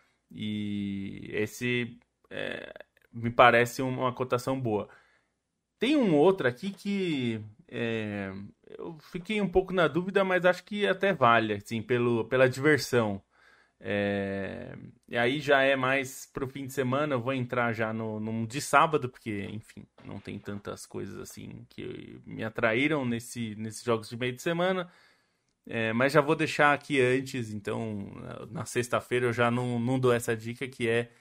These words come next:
Everton e Tottenham jogam no sábado. E o empate tá pagando três e cinquenta.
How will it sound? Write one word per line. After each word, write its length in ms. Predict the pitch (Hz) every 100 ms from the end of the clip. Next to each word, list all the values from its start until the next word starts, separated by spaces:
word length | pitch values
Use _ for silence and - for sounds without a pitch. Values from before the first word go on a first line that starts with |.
| _ _ -
Everton 760 | 127 147 151 156 147 160 160 -
e 100 | 135
Tottenham 600 | 127 117 123 127 123 117
jogam 340 | 110 110 113
no 100 | 113
sábado. 720 | - 104 98 104 117 131 139 _ _ _ _ _ -
E 1120 | 117 113 113 110 110 104 104 101 98 90 90 - _ _ _ _ _ _ _ _ _ _
o 120 | 160
empate 500 | 214 196 - 147 160
tá 100 | -
pagando 260 | 135 143 156
três 300 | 151 165 175
e 40 | -
cinquenta. 760 | 185 170 127 117 110 110 104